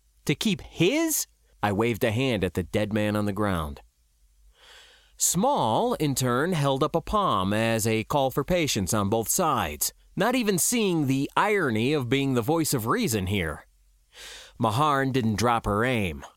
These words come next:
but she didn't kill me either. "Give us a moment, please, Ejok." Turning away,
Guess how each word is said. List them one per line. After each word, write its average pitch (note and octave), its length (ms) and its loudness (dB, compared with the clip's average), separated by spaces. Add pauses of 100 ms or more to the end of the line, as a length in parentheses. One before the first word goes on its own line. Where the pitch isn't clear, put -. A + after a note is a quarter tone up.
but G3+ 140 -2
she - 120 0
didn't D3+ 240 0
kill D3 260 0
me F2 160 0
either. G2 480 -2 (960)
"Give E3 160 0
us C#3 100 2
a B2 80 2
moment, G2 420 -2
please, E3 400 -2
Ejok." F#2 540 -2 (1200)
Turning A3 320 2
away, C#3+ 600 2